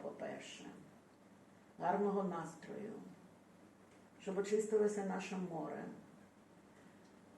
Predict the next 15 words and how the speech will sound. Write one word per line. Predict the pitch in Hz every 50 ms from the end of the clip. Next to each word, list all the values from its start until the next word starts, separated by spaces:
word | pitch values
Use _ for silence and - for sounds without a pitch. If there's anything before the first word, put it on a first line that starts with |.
| - - - -
від | 196 202 202
всього, | - - - 175 147 147 143 - - -
від | 160 160 156 151 151
бруду | 180 220 233 233 220 180 - 175 170 - - - - - - - -
і | 196 185 170 165 165 - - - - - - - - - - - - - - - - -
в | -
основному | - - 185 180 175 170 170 170 160 160 151 147
від | - - - - - - - - - - - - - - - - - - - - - - - -
цього | 175 - 170 160 156 - - - - - - -
взривного | 147 175 180 180 165 175 180 170 160 160 143 156 156 151 - - - - - - -
м-, | 147 151 151 151 151 147 - 143 - - - - 156 170
мін, | 202 233 233 208 - - - - - - - -
всяк-, | - - 165 160 - - -
всякої | - - 170 - - 170 160 160 156 147 - - - - - -
такої | - 147 - 170 160 160 156 156 151 151